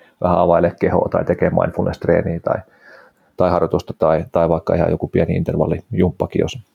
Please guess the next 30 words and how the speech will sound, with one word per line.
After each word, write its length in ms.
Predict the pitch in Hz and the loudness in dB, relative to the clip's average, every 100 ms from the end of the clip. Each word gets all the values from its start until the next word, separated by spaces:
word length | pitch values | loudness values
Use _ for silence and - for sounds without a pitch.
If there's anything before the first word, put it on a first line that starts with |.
| - | -6
jos 140 | 82 | -2
sillä 180 | - 82 | 0 0
lailla 160 | 80 85 | 2 2
valitaan. 440 | 85 82 - - | 0 -2 -4 -4
Eli 100 | 92 - 85 | -4 -6 -4
voidaan 360 | 85 - 90 - - - | -2 -2 -4 -10 -18 -6
muokkaa 460 | 101 101 92 - 87 | 0 0 0 0 0
ne 200 | 90 - _ _ _ _ _ _ _ _ _ _ _ _ - | 0 -2 _ _ _ _ _ _ _ _ _ _ _ _ -2
taukosessiot 920 | 104 95 90 85 - 92 - 90 87 | 2 4 2 -2 0 0 0 -2 0
semmoisiksi, 460 | 92 87 90 87 - | 0 0 -2 -4 -6
mitä, 240 | 90 - - _ _ _ _ _ - | -2 -2 -4 _ _ _ _ _ -4
mitä 220 | 92 - | -2 -2
sille 280 | 85 95 87 | 0 2 2
firmalle 480 | - 92 87 82 - | 0 -2 0 0 0
on 100 | 82 | -4
tarvetta 500 | - 85 82 82 - - _ _ _ - | -2 -2 -2 -6 -10 -14 _ _ _ -12
saada. 420 | - 87 87 90 | -2 0 0 -2
Ja 200 | 90 87 _ _ _ - | -4 -10 _ _ _ -12
meillä 220 | 85 82 | -8 -6
on 100 | 82 - _ _ - | -8 -10 _ _ -6
meidän 320 | 92 85 85 90 | -4 -2 -4 -2
valmennustiimi 680 | 95 92 87 92 - 92 87 | 0 0 -2 -6 -2 -2 0
käytettävissä 640 | 98 90 92 - 82 - | 0 0 -2 -6 -8 -8
siinä. 280 | - 90 82 | -6 -6 -6
Ja, 100 | 92 - _ - - - - | -8 -12 _ -20 -20 -14 -2
ja 80 | 101 | 0
sitten 220 | 117 101 | 2 2
on 40 | |
vielä 280 | 92 104 107 - | 2 4 2 0
etälähivalmennus 920 | 117 104 95 95 92 92 90 87 - | 0 4 2 4 2 2 0 -4 -8